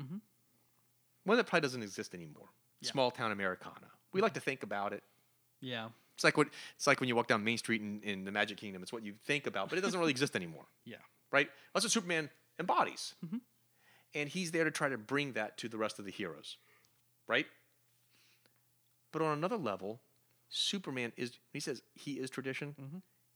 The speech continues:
Speaker 2: The character of Superman to us in the comic book industry,
Speaker 1: Mm-hmm.
Speaker 2: he is tradition. He is the most iconic character.
Speaker 1: Yep.
Speaker 2: He is unabashedly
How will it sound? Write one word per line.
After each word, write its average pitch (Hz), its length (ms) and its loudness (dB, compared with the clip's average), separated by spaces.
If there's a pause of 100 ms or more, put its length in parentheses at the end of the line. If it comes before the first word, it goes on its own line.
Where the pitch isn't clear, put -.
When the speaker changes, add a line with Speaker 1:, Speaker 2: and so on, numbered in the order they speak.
Speaker 2:
The 131 220 -10
character 160 440 0
of 117 140 -6
Superman 95 480 -6 (320)
to 123 220 -6 (160)
us 135 340 -4 (160)
in 120 80 -10
the 110 80 -6
comic 120 280 -4
book 110 100 -12 (120)
industry, 123 720 -8 (180)
Speaker 1:
Mm-hmm. 127 180 -14 (500)
Speaker 2:
he - 320 -8 (160)
is 131 340 0
tradition. 92 440 -6 (200)
He 120 160 -8
is 107 140 -6
the 117 100 -6
most 110 240 -2
iconic 101 400 -12
character. - 400 -8 (240)
Speaker 1:
Yep. 143 140 -12 (580)
Speaker 2:
He 127 240 -2
is 110 140 -2 (100)
unabashedly 104 920 -2